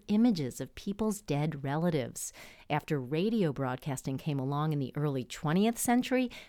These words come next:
researchers scanned its frequencies for paranormal messages. Because Biebergall is like a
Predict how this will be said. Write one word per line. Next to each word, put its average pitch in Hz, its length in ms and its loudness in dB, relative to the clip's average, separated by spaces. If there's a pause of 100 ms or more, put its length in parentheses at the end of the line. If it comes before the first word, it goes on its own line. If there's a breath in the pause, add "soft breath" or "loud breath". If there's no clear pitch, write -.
(100)
researchers 214 680 2
scanned 175 580 2
its - 200 -4
frequencies 202 760 0 (200 loud breath)
for 131 180 -4
paranormal 165 840 0
messages. 139 840 -4 (380 loud breath)
Because 190 320 0
Biebergall 311 640 0
is 175 140 -2
like 156 180 -2
a 127 160 -4